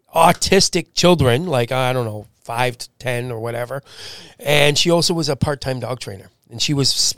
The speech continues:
a speaker at this, this seminar. And I met her, <clears throat> and I pulled her aside and had a little conversations with her. And she says,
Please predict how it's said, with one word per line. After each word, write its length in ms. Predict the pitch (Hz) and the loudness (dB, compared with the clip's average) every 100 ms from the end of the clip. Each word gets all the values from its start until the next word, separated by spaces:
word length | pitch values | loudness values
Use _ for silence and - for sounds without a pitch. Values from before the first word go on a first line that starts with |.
| - | -4
a 80 | - | -4
speaker 400 | - 180 - 139 | -2 -4 -4 -6
at 140 | 113 | -4
this, 260 | 127 - - | -2 -2 -4
this 180 | 143 123 | -4 -2
seminar. 380 | 226 233 117 - - - - - - | 0 -2 -4 -10 -20 -20 -20 -14 -4
And 120 | 151 | 0
I 60 | 147 | 2
met 220 | 190 226 | 2 2
her, 160 | 131 - _ _ | 0 -4 _ _
<clears throat> 300 | - - 165 | -8 -4 -4
and 320 | 156 151 143 - | 0 -2 -2 -6
I 80 | 143 | -8
pulled 260 | 131 156 208 | -2 0 2
her 100 | 170 | 2
aside 420 | 151 143 156 151 | 2 2 2 2
and 100 | 127 | 0
had 140 | 143 | -2
a 20 | 135 | -2
little 160 | 135 | -4
conversations 680 | 139 135 123 - 127 143 127 | -2 -2 -2 -4 -4 -6 -6
with 120 | 123 | -4
her. 140 | 127 123 - _ _ _ _ - | -2 -4 -10 _ _ _ _ -6
And 220 | 143 139 | -4 0
she 200 | - 175 | 0 0
says, 520 | 156 160 160 151 131 | 0 2 2 2 0